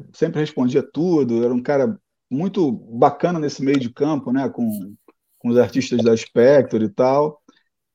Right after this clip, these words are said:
E esse grupo foi, foi, foi formado, na verdade, pelas coincidências,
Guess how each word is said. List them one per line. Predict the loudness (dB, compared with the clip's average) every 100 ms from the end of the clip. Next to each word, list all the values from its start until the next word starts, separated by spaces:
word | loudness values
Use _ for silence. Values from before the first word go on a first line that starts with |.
| 0
E | 4 4 4 6
esse | 6 6
grupo | 4 4
foi, | 6 6 6
foi, | 6 8 6
foi | 2 0 2 0 -2 -8 _
formado, | 0 2 4 2 0
na | 0
verdade, | 2 2 2 0 0
pelas | 0 2 2
coincidências, | 0 0 -2 -2 0 0 -2 -4 -8 -10 -20